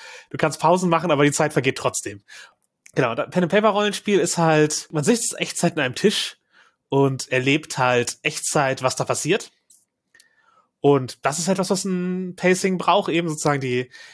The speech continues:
die Umgebung der Spielenden. Aber auf der anderen Seite gibt es eben auch das Pacing innerhalb der Geschichte, das halt eben nicht symmetrisch mi-, in Echtzeit mitverlaufen muss, sondern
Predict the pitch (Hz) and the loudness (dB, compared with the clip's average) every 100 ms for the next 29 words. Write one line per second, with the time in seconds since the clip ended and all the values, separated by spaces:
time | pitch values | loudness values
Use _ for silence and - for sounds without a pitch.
0 | - _ 139 151 131 165 165 131 - 156 | -20 _ -4 -4 2 2 2 0 -2 0
1 | 185 196 277 302 _ _ - 135 135 139 | 0 2 -4 -6 _ _ -4 2 4 2
2 | 139 - 175 214 196 170 175 175 185 190 | 0 0 0 0 2 2 2 0 -2 -2
3 | 170 160 151 147 156 - 170 165 175 165 | -2 0 0 0 -2 0 0 0 -2 0
4 | 143 143 127 - 190 - 226 - _ _ | 0 -2 -4 -2 -4 -2 -6 -8 _ _
5 | _ _ _ 143 156 160 135 135 - 127 | _ _ _ -4 -2 0 0 0 -4 -6
6 | 127 214 - 151 160 185 160 156 - - | -2 -2 0 2 2 2 4 4 4 -8
7 | - _ _ _ _ _ _ _ _ - | -12 _ _ _ _ _ _ _ _ -8
8 | 143 156 180 165 160 - 156 180 - 117 | 0 0 2 0 0 -2 -6 -6 -6 -4
9 | 113 - 143 - 135 131 123 120 | -4 -4 -6 -2 -2 0 -2 -2